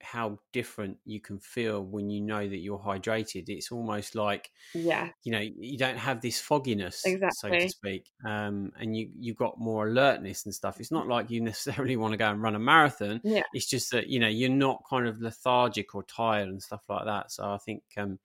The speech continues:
Speaker 1: I think that's why I like the product as well, because it's, it's, it's for, for basically for, for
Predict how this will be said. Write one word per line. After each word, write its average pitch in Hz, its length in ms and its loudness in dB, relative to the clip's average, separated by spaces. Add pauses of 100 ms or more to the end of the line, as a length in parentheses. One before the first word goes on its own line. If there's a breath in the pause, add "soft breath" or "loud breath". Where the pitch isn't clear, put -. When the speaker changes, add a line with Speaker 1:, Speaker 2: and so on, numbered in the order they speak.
(720 soft breath)
Speaker 1:
I 101 60 -8
think 120 220 -2
that's 131 300 0
why 113 180 4
I 107 40 4
like 104 180 2
the - 80 -16
product 101 400 -2
as 101 80 -6
well, 113 160 2
because 101 340 -4
it's, - 300 -4
it's, - 320 -6 (140)
it's - 260 -8
for, 110 220 -8 (100)
for - 160 -12 (180)
basically 95 640 -4 (320)
for, - 240 -4
for 110 220 -4